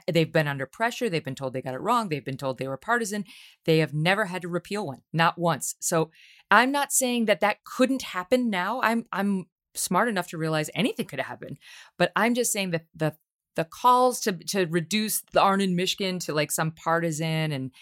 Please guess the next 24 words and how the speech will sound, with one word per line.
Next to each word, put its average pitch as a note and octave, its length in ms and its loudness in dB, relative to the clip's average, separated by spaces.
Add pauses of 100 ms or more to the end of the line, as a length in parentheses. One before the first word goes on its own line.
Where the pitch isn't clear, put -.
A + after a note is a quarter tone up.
(220)
say, F3 280 4
like, D3 340 0
Fox G3+ 360 -2
is G#3 100 -4
bad E3 420 4
and D#3+ 80 -4
this D#3+ 80 -4
is - 80 -6
because F3 240 -6
Fox D#3+ 260 -6
has D#3+ 140 -4
an D#3+ 80 -4
ideology, C#3+ 720 -4 (440)
I G3+ 120 6
reject F#3+ 460 0
that. C#3 180 0
I E3+ 140 2
know F3+ 360 6
the F#3+ 120 2
guys E3 260 2
making D#3+ 300 -4
this D3 120 -4
decision, D3 460 -4
they're C3+ 240 -4